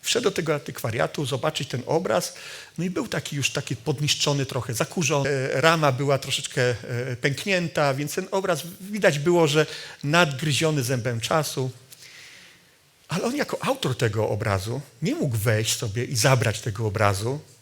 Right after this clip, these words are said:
i z-, powiesić go w domu. Musiał go wykupić. Musiał wejść do tego antykwariatu i zapłacić cenę za ten obraz po to, żeby go wziąć do domu, oczyścić i zro-, powiesić go na należnym go mie-,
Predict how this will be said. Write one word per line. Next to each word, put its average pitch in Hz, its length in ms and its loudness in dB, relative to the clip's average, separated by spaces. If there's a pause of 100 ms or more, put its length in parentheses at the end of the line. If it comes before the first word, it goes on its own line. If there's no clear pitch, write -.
(220)
i 123 60 -4
z-, 110 140 -4
powiesić 123 440 0
go 113 160 -2
w 104 60 -2
domu. 95 320 -4 (2000)
Musiał 123 240 -6
go 117 120 -6
wykupić. - 640 -10 (1300)
Musiał 113 260 -2
wejść 156 240 -4
do 131 80 -8
tego 123 220 -4
antykwariatu 123 840 -8 (260)
i - 40 -6
zapłacić - 640 -6
cenę 104 520 -8 (180)
za - 120 -8
ten 117 220 -10
obraz 120 440 -8 (540)
po 160 80 -4
to, 147 140 -6
żeby 110 220 -4
go 104 160 -6
wziąć 151 300 -8
do 165 100 -6
domu, 101 400 -2 (220)
oczyścić - 720 -2 (420)
i 120 180 -4
zro-, 135 300 0 (680)
powiesić 127 400 -2
go 113 140 -6
na 107 100 -6
należnym 117 500 -4
go 120 120 -8
mie-, 120 220 -8